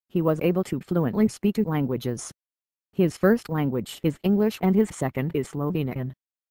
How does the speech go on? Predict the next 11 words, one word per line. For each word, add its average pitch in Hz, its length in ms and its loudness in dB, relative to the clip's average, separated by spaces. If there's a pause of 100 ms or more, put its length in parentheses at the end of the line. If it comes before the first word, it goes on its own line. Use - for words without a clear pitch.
(240)
Since - 280 -2
he 165 120 4
was 143 200 0
born, 165 320 4 (320)
his 196 180 0
mother, 180 260 4
who 185 80 2
grew 143 300 0
up 165 200 -2
in 170 140 0
Seneca, 127 480 0